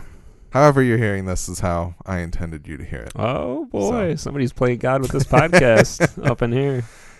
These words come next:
Speaker 1: Anyway, once again, you can find more episodes of our podcast at G two T podcast dot com. We're also on T V Time, Apple Podcasts, Stitcher Radio, and Google Play Music. We are also G two T Podcast on Twitter, and you can email us at G two T podcast at gmail dot com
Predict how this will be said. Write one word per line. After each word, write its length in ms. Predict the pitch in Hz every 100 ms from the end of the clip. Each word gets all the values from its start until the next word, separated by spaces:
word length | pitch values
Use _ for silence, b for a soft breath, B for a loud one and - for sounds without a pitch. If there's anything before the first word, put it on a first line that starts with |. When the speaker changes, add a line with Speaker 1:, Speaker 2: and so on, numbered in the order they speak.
| B
Speaker 1:
Anyway, 380 | 151 185 165 139
once 240 | 135 151
again, 320 | 160 147 143 135
you 60 |
can 100 | 123
find 260 | 120 123 123
more 140 | 117
episodes 340 | 113 - 117 107
of 60 |
our 100 | 107
podcast 520 | 101 107 101 107 98 -
at 180 | 139 135
G 140 | 110 104
two 140 | -
T 140 | 98 92
podcast 500 | 92 87 - 85 -
dot 180 | 82
com. 280 | - 98 95
We're 100 | 87
also 180 | 85 90
on 80 | 87
T 120 | 110
V 140 | 107 104
Time, 260 | 101 101
Apple 220 | 104 101
Podcasts, 440 | 92 113 110 113 104
Stitcher 300 | - 131 123
Radio, 300 | 127 131 123
and 200 | 131 139
Google 200 | 147 135
Play 160 | 151 143
Music. 380 | 151 147 151
We 160 | 143 156
are 80 | 151
also 260 | 147 147
G 180 | 143 160
two 140 | 156 156
T 160 | 156
Podcast 500 | 151 160 156 165 156 -
on 160 | 147
Twitter, 340 | 139 151 143 143
and 180 | 95 113
you 60 |
can 160 | - 113
email 280 | 113 110 110
us 180 | 107 -
at 180 | 101
G 140 | 101 98
two 140 | -
T 160 | - 87
podcast 500 | 90 87 - 85 -
at 100 | 80
gmail 260 | 87 85
dot 160 | 85 80
com 320 | 120 127 123